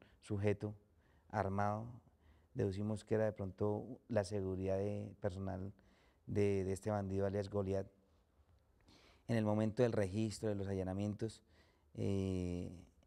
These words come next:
eh, abordamos un, un inmueble, un tercer inmueble, donde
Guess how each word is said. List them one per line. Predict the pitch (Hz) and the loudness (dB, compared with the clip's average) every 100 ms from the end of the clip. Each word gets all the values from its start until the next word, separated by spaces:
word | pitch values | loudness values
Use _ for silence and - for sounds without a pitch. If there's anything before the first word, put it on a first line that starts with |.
| - 123 | -20 -8
eh, | 117 95 90 | -2 -2 2
abordamos | 98 101 92 101 107 107 | 2 2 0 -2 -2 -4
un, | 110 110 110 | -4 -4 -2
un | 110 | -2
inmueble, | 110 110 110 107 | 0 0 0 -2
un | 104 | 0
tercer | 110 107 110 | -2 0 -2
inmueble, | 110 107 104 110 | 0 0 0 -2
donde | 104 98 92 92 92 | -2 -4 -4 -4 -6